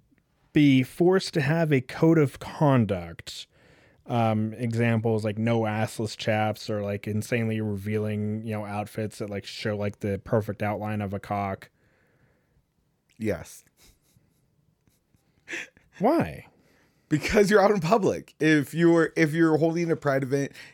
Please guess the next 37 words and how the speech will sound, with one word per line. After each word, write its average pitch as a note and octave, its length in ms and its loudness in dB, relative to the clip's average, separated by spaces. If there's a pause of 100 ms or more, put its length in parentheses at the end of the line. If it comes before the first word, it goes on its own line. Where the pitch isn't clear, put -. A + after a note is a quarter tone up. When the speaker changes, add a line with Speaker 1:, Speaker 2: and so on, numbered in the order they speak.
(140)
Speaker 2:
in, B2+ 440 0 (180)
like, A2 520 -2
uh, A2 180 0
what's G#2 240 -6
it G#2+ 60 -10
called, F#2 300 -10 (460)
a A2 200 6
hall G2+ 640 -2
or A#2+ 160 -2
whatnot, B2 520 -2 (500)
or, A#2 140 2
like, G#2+ 240 0
an G#2+ 80 0
enclosed G#2 520 0
area, G#2+ 380 0
then G2+ 320 -2 (440)
go A2 140 4
wild. A2 420 -2 (420)
But, F#3+ 100 2
Speaker 1:
Like, D#3 120 6
Speaker 2:
like D3+ 120 4
Speaker 1:
like, D#3 140 2
why D3+ 140 4
can't, F3+ 280 0
like, D#3 300 2
uh, D3 280 4 (100)
you C#3+ 80 0
know, C3+ 120 4
lesbian C3 400 2
women C3 240 4
just C3 140 -6
have, C3+ 140 0
like, B2+ 160 0
nipple C3+ 280 2
tape C3 320 0
on C3 400 4
and, A2+ 300 2